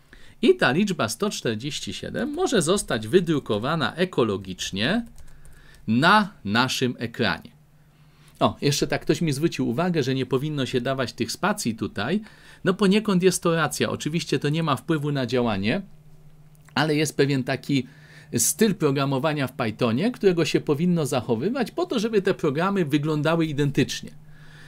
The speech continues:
Więc dla mnie jest czytelnie, jak te spacje są, no ale chyba się przekonam do tej opcji, że bez spacji, skoro inni programiści Pythona tak programują,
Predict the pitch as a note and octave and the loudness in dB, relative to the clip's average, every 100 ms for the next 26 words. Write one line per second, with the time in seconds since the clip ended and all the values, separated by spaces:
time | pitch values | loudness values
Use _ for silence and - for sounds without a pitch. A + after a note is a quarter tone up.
0 | - - C3 A#2 C#3 G3 A3 G3+ E3 - | -8 2 2 2 4 4 4 4 0 -2
1 | D3 F3+ F#3 E3+ C#3+ - C#3+ - E3+ - | 0 2 2 2 -2 0 -2 0 -4 -2
2 | C3 A#2 G#3+ E3+ A#2+ A#2 C3 D3 D3 - | -2 0 2 2 2 2 0 0 -2 -2
3 | C#3 - C3 D#3+ D3+ C3+ C3+ B2+ G#2 - | -2 -2 0 0 0 0 0 0 -4 -16
4 | - C3 C3 D#3+ D3+ - B2 A#2+ A2 A#2+ | -4 0 2 0 -2 -2 0 0 0 -2
5 | - C3 C3 - B3 - G3 F#3 F3 D#3 | -2 -4 -4 -2 -4 0 0 2 0 0
6 | E3 D3 C#3+ C3+ C3 C#3 - B2 A#2 A2 | 0 0 -2 -2 -4 -4 -4 -2 -2 -2
7 | B2 A#2+ A2+ A#2 - A2 G#2 G#2 C#3 E3 | -2 -2 -2 -4 -2 0 0 0 0 0